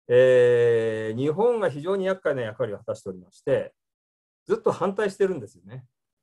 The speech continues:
で、これは非常に悲しいことなんですが、日本は核兵器禁止条約に反対してるだけじゃなくて、核兵器の先制不使用っていうのにも反対してきたと。つまり先に使うことも視野に入れてくれっていうわけですよ。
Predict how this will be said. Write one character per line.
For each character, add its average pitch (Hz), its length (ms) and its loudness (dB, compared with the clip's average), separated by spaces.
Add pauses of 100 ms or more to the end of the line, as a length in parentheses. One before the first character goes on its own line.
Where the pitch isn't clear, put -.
(480)
で、 135 60 -14
こ 151 80 -2
れ 196 60 4
は 196 40 0
非 151 120 -8
常 202 120 0
に 226 80 2
悲 202 200 -2
し 208 100 -6
い - 20 -4
こ 156 100 -4
と 139 60 -8
な 123 120 -6
ん 104 40 -10
で 101 100 -10
す - 120 -14
が、 120 180 0
日 135 80 -6
本 185 140 -2
は 165 80 -2
核 143 200 -4
兵 170 100 -4
器 - 80 -20
禁 151 120 -8
止 - 40 -8
条 151 100 -4
約 131 100 -6
に 120 60 -6
反 120 180 -8
対 120 140 0
し 120 40 -18
て 131 60 -12
る 120 60 -6
だ 113 80 -2
け 110 100 -6
じ 113 80 -12
ゃ 104 40 -12
な 95 100 -16
く - 100 -20
て、 98 300 -8 (360)
核 131 180 -8
兵 185 120 0
器 - 20 -10
の 131 100 -6
先 196 280 -6
制 208 240 2
不 196 60 -8
使 - 160 -18
用 175 140 0
っ 117 80 -10
て 127 60 -18
い 123 40 -12
う - 20 -14
の 123 100 -6
に 151 60 -8
も 143 140 -6
反 101 220 -10
対 95 160 -10
し - 60 -20
て 95 80 -20
き - 80 -20
た - 60 -20
と。 - 60 -20 (1500)
つ - 20 -20
ま 180 80 0
り 143 60 -2
先 139 240 -6
に 233 100 0
使 226 240 0
う 233 140 2
こ 226 100 -6
と 233 140 2
も 147 300 -4
視 - 180 -8
野 185 60 0
に 127 80 -4
入 117 60 -4
れ 139 60 -8
て - 60 -10
く - 80 -16
れ 214 80 -2
っ 233 40 -2
て - 120 -20
い - 20 -16
う - 40 -14
わ 80 40 -14
け - 80 -20
で - 60 -20
す - 80 -20
よ。 - 80 -20